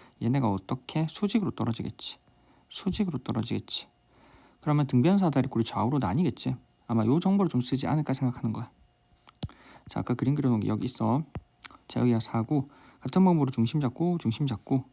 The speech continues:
이어버리면 우리가 어디 딱 중점을 지날 거고 반지름 R, 반지름 R 여기 이어버리면 직각이 될 거고.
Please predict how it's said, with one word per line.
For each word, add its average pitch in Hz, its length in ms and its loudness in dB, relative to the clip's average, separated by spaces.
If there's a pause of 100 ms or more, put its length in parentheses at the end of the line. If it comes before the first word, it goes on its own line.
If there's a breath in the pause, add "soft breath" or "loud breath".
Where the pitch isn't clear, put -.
(120)
이어버리면 123 1080 2
우리가 117 260 -2
어디 107 180 -4
딱 - 220 -8
중점을 127 680 -2
지날 113 260 0
거고 123 340 0 (400 loud breath)
반지름 147 400 2
R, 156 140 2
반지름 117 400 2
R 127 140 2 (280)
여기 101 180 -2
이어버리면 120 680 2
직각이 123 400 -2
될 95 120 -4
거고. 113 320 -4